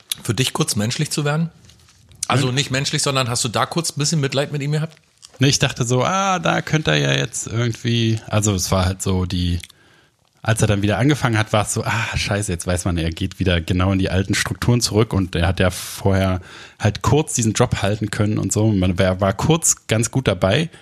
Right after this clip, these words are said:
Speaker 2: aber dann ist halt alles wieder die, in die Binsen gegangen. Hauptsächlich wegen dem Alkohol, was halt auch so,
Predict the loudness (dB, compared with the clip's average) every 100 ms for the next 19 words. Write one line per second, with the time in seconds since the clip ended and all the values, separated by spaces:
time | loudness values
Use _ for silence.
0 | -20 -16 -16 -14 -18 -20 -2 2 2 2
1 | 2 0 -2 -2 -2 -2 -2 0 0 2
2 | 2 2 0 _ _ -10 -4 -2 0 2
3 | 2 2 0 2 0 0 0 0 -2 -12
4 | -20 -20 -20 _ -6 -2 0 2 2 0
5 | 0 0 0 2 2 2 0 -2 -4 -4
6 | -2 0 0 -2